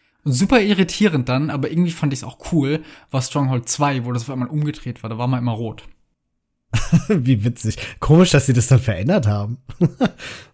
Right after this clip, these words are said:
Speaker 2: Ich weiß nicht, bei den Farben Rot und Blau denke ich sofort an die ersten Pokémon-Editionen.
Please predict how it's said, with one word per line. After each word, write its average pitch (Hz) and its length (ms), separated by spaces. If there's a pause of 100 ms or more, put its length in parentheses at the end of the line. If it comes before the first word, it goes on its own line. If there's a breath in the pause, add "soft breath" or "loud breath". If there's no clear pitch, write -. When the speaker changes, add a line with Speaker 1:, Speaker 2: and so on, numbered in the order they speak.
(500 loud breath)
Speaker 2:
Ich - 160
weiß 120 200
nicht, 131 120
bei 143 100
den 143 140
Farben 165 260
Rot 151 300
und 143 160
Blau 139 260
denke 139 280
ich 147 120
sofort 135 320
an 123 80
die 120 80
ersten 113 280
Pokémon-Editionen. 131 1080